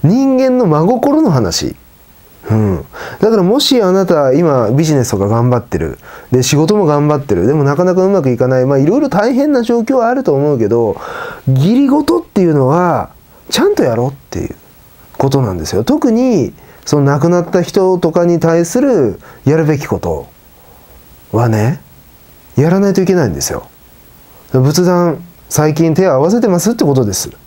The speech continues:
うん。で、あの、本当遠くのね、あの、実家が遠くにあって、これはもう仕方がないよね。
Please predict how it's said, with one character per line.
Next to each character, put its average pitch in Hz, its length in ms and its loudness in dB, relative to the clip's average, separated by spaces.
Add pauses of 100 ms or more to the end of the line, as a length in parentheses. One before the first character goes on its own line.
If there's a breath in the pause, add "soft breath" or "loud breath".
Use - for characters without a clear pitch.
(420 loud breath)
う - 1000 -6
ん。 147 60 2
で、 175 180 4
あ 147 80 2
の、 135 220 2
本 165 140 2
当 180 100 0
遠 208 240 0
く 220 80 2
の 214 120 2
ね、 214 220 0 (1300 loud breath)
あ 135 60 0
の、 139 140 2
実 139 280 0
家 135 60 2
が 143 80 2
遠 160 200 0
く 240 100 0
に 214 100 2
あ 190 80 0
っ 208 80 -6
て、 151 120 2
こ 131 120 0
れ 196 60 2
は 269 60 2
も 247 80 2
う 208 40 0
仕 - 80 -4
方 143 180 0
が 143 100 2
な 131 120 0
い 104 40 0
よ 69 80 -8
ね。 73 180 -14